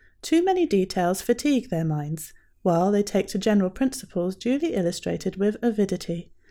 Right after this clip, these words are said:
And indeed they have need to do so, for there is much for them to learn,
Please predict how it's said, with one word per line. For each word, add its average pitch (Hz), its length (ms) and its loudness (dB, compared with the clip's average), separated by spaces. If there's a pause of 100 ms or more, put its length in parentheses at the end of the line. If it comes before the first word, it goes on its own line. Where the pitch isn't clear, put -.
(160)
And 196 140 8
indeed 202 340 8
they 196 100 4
have 196 180 2
need 214 200 2
to 185 60 0
do 240 220 2
so, 170 300 2
for 190 160 -2
there 196 160 4
is 196 100 2
much - 280 2
for - 100 -6
them 185 160 2
to 196 120 -4
learn, 196 360 4